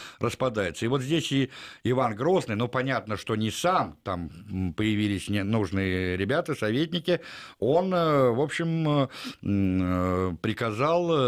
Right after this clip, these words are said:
э, э, того же Андрея Шуйского, а он после смерти Ивана Васильевича стал фактическим главой клана Шуйского, отдать псарям.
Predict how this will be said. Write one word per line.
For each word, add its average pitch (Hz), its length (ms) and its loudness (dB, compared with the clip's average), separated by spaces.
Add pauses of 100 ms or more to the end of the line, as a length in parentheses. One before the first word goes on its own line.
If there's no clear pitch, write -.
(260)
э, 98 40 -4 (720)
э, 101 240 2
того 131 260 2
же 117 140 0
Андрея 117 360 0
Шуйского, 147 800 0 (100)
а 110 260 -2
он 127 160 2
после 113 340 -4
смерти 113 400 -2
Ивана 110 240 0
Васильевича 113 480 -2
стал 120 460 -2
фактическим 104 560 -4
главой 107 380 0
клана 101 300 -2
Шуйского, 139 420 -2
отдать 127 240 -2
псарям. 107 520 -2